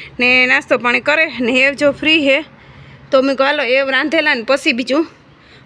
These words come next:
બધું હું કાં કરાવું કાં." એટલે હું હે ઘરમાં બધું કમ્પ્લીટ થઈ ગયું અને હેવ બસ રાંધવાનું હે. તો રાંધે ને પછી આગળ આગળ પાછું તમને મળીએ અને હું ફટાફટ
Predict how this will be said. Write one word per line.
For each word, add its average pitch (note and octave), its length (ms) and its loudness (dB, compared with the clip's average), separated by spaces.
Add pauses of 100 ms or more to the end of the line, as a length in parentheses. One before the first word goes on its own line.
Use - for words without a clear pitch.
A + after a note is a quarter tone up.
બધું D4 340 0
હું B3 80 -6
કાં C#4+ 180 0 (280)
કરાવું B3+ 380 -2
કાં." G#3 120 -6 (1120)
એટલે B3+ 200 0
હું C#4 220 0
હે D#4+ 120 2 (300)
ઘરમાં C4+ 320 -2
બધું C4+ 220 -2
કમ્પ્લીટ D4 400 -2
થઈ C#4+ 120 0
ગયું E4+ 340 -2 (320)
અને B3 420 0
હેવ C4 320 -2
બસ B3+ 220 -4
રાંધવાનું C4 600 -4
હે. C4 40 -10 (640)
તો B3 60 -16
રાંધે D4 360 -6
ને A3+ 80 -8
પછી C4 280 -12
આગળ C4+ 260 -2
આગળ B3 260 -4
પાછું C4 340 -8
તમને B3+ 220 -10
મળીએ C4+ 440 -8 (600)
અને A#3 240 -14 (1500)
હું D4+ 160 -4
ફટાફટ D4+ 500 -4